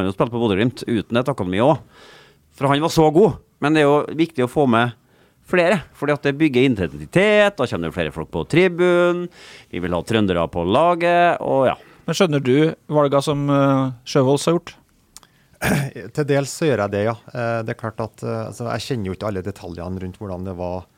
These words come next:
Speaker 3: eh, på Akademiet til Rosenborg den gangen Fredrik var der. Men, men jeg kjente jo Fredrik som spiller, eh, og så, og så vet jeg jo nå fra den strategiplanen som vi lever etter nå i Rosenborg, at akademiet er ekstremt viktig for oss. Det er en del, det er en, en av de viktigste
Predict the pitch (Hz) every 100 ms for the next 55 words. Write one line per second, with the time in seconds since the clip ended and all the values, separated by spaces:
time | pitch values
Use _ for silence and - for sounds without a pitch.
0 | _ _ _ - - - 107 - 95 90
1 | - 95 - 90 92 95 95 95 87 85
2 | 90 92 - 85 90 - 101 98 98 _
3 | _ _ _ _ 117 120 127 127 120 92
4 | 123 113 92 - 113 120 98 117 113 113
5 | 113 107 104 104 - 110 - 110 107 -
6 | - 113 104 - 98 101 113 101 - 101
7 | 95 98 98 - - - - - 131 117
8 | 117 127 117 98 98 98 117 110 107 107
9 | 95 95 95 - - 98 104 107 107 107
10 | 104 - 107 117 113 - - 113 110 107
11 | 92 107 - - - 101 95 95 107 92
12 | 113 120 - - 113 110 107 101 95 95
13 | 95 95 98 110 104 - - 104 101 101
14 | 107 113 - 87